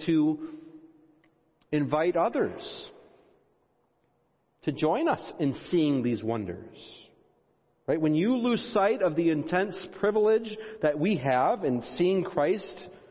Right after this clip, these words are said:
proclaimed here in this place and in the Word and the Gospel,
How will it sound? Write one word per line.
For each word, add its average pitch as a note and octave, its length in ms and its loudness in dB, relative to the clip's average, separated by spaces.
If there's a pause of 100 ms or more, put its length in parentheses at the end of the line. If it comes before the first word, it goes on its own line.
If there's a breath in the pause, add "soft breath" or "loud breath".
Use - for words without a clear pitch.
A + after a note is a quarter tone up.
(300 loud breath)
proclaimed E3+ 600 0
here F#3+ 320 2
in C3 100 2
this E3+ 220 0 (100)
place F#3 380 2
and C#3 140 0
in C#3+ 140 0
the B2 80 2
Word F3 420 2
and B2+ 100 -2
the A#2 60 0
Gospel, G#3 680 2